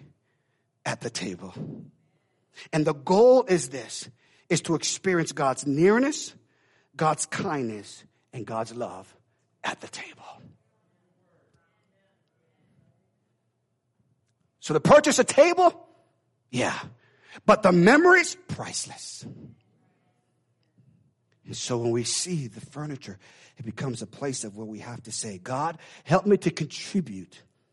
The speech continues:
to the prophetic by preparing a space and a place for you to move, God." That's the prayer when you come to the table.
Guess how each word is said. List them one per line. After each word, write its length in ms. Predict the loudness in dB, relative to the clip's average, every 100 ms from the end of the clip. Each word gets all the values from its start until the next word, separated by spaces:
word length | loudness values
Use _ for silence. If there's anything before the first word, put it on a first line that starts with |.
| _ _ _ _ _ _ _ _ _ -8
to 80 | -6
the 80 |
prophetic 680 | -6 -8 -4 -4 -4 -12 -18 -20 -20 -20 _ _ _ _ _ _ _ _ _ _ _ _ _ _ -4
by 120 | -4
preparing 680 | -4 -6 0 2 2 2 -2
a 60 |
space 520 | -8 -8 -4 -2 -2
and 120 | -6 -12
a 40 |
place 720 | -12 -12 -12 -14 -16 -18 -20 _ _ _ _ _ -8
for 100 | -6
you 120 | -4
to 80 | -6
move, 240 | -8 -10
God." 320 | -14 -16 -18 -20 -20 _ _ _ _ _ _ _ _ _ _ _ _ _ 2
That's 220 | 2 4
the 80 | 0
prayer 300 | 2 2 2
when 100 | 0
you 60 |
come 180 | -2 -6
to 120 | -8
the 60 | -12
table. 460 | -14 -18 -20 -20